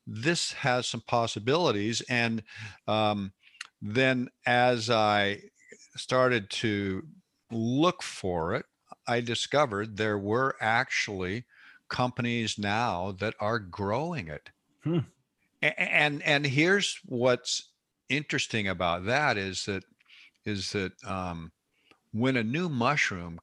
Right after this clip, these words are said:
Speaker 1: comes into cultivation, I mean, think about it for a minute. It's like, uh, some plant that's never been cultivated before
Speaker 2: Mm-hmm.
Speaker 1: for a certain reason, and all of a sudden somebody learns how to cultivate it, and it's like,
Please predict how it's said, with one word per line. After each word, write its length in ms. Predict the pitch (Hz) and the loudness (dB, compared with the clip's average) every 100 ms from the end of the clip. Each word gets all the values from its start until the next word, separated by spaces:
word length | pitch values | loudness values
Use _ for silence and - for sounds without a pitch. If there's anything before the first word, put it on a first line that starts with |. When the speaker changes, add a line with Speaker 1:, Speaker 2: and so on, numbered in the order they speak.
| - | -10
Speaker 1:
comes 520 | - 131 135 123 - - | -4 -4 -2 -4 -8 -6
into 580 | 117 127 131 - 104 85 - | -4 -2 -4 -4 -4 -6 -8
cultivation, 800 | - 120 - 92 95 127 123 107 | -6 -6 -6 -6 -2 -2 -2 -2
I 60 | |
mean, 100 | 104 | -6
think 200 | 107 190 | -4 -6
about 220 | 190 147 | -2 -2
it 60 | 90 | -2
for 120 | - | -6
a 20 | |
minute. 280 | 90 127 120 | -4 -2 -2
It's 220 | 90 85 | -4 -2
like, 220 | 95 90 - - - - - | -2 -2 -4 -16 -14 -14 -6
uh, 180 | 92 92 | -2 -2
some 560 | 92 - 143 147 143 135 - - _ | -2 0 2 2 2 -4 -10 -20 _
plant 480 | - 127 127 127 - | 0 4 4 2 0
that's 300 | 95 82 - | -4 -4 -6
never 500 | 98 110 123 156 151 | -4 0 4 4 4
been 180 | 123 110 | 0 -4
cultivated 760 | - 127 120 117 117 113 113 | -2 -2 -2 0 2 2 0
before 520 | 104 104 - 113 113 110 | -2 -4 0 2 4 0
Speaker 2:
Mm-hmm. 60 | |
Speaker 1:
for 440 | - 110 110 113 113 | -2 0 2 2 2
a 60 | |
certain 360 | - 120 117 107 | 0 -2 -2 -2
reason, 340 | 107 107 110 | -2 -2 -2
and 100 | 104 | -2
all 140 | 104 123 | 0 0
of 60 | |
a 60 | 123 | 0
sudden 240 | - 120 | -2 -2
somebody 280 | 104 117 127 | -4 -4 -4
learns 300 | 101 117 113 | -4 -4 -4
how 100 | 113 | -6
to 60 | 92 | -6
cultivate 520 | - 120 143 101 95 | -6 -6 -4 -4 -2
it, 100 | 92 | -4
and 140 | 95 95 | -6 -6
it's 160 | - | -6
like, 240 | 92 90 | -4 -6